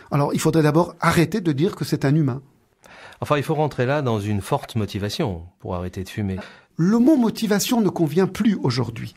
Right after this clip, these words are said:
Speaker 1: Parce que le fumeur, le matin, il est motivé pour ne pas fumer. Le soir, avec ses copains, dans une soirée, il est motivé pour en allumer une. Donc, voyez bien que la motivation est, est un mot qui est sujet à,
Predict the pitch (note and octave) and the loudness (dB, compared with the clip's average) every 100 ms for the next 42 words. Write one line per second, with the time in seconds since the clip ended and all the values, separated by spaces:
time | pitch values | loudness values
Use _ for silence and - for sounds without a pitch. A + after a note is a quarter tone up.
0 | - - - G#3 - A3 G#3 - F#3 C#3 | -20 -20 0 2 4 4 2 4 4 2
1 | - - - E3+ G#3+ G3+ G3+ E3+ D3+ D#3 | 0 -10 -2 2 4 4 4 2 4 4
2 | F3 F3 F#3 A#3 B3+ - _ A#3 G#3+ D#3+ | 2 0 0 0 -2 -10 _ 2 2 2
3 | C#3+ - B2 A2+ - _ _ _ _ - | -2 -2 -2 -2 -6 _ _ _ _ -2
4 | D3+ D3+ F3 G3+ G3+ - D3+ D#3+ - D3+ | -2 2 2 2 0 -4 -2 0 0 0
5 | D3+ - E3+ G3+ - - D#3 C3+ C#3+ - | -2 0 0 0 -6 -2 0 2 0 0
6 | D3+ C#3 F3 - E3 E3 F3 - D3+ G3 | 0 2 0 2 2 4 2 0 -2 0
7 | A3 - - G#3 G3 F3+ E3 D#3 D3+ B2+ | -2 -6 -2 2 4 4 2 0 2 0
8 | A2 - _ _ _ _ _ D#3+ F#3 F#3 | -2 -6 _ _ _ _ _ 2 2 2
9 | F#3+ F#3+ F3+ G3+ F#3+ F3+ E3 D#3+ E3 D3+ | 0 0 0 0 2 2 2 0 0 -2
10 | D3 - G#3 G3+ - _ F3 F3+ E3 E3 | 0 0 -2 -4 -20 _ -2 0 0 2
11 | D#3 F3+ G3+ - - - E3 - D#3+ F3+ | 4 2 0 -6 -10 0 0 0 0 2
12 | F3+ D3 | 2 0